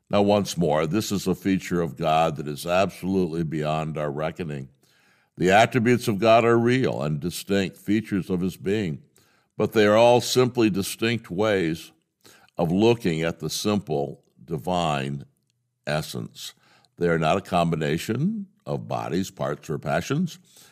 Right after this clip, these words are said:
One classic assertion of the simple and passionless character of the true God is Job thirty-five, verses four to eight. "I will answer you and your companions with you.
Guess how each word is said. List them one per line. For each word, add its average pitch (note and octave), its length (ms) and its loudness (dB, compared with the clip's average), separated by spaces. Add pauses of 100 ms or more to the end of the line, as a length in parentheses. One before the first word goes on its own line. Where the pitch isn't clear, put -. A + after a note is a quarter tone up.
(260)
One F#2 380 -2
classic G2 500 2
assertion G#2+ 500 0
of G2 80 0
the F#2 100 -2
simple G2+ 500 0
and F2 140 -2
passionless F2+ 680 0
character F2+ 540 -2
of D#2+ 100 -4
the E2+ 100 -8
true F#2 260 -4
God F2 440 0 (500)
is G#2 220 0
Job G2 340 4
thirty-five, E2 720 2
verses D2+ 380 -10
four D2+ 240 -8
to D2+ 180 -6
eight. D#2+ 380 -2 (520)
"I A#2 120 4
will C3 160 8
answer C3+ 360 4
you A#2+ 300 4
and F2 100 2
your G2 120 0
companions G#2 840 2
with F#2+ 260 2
you. D2+ 260 -2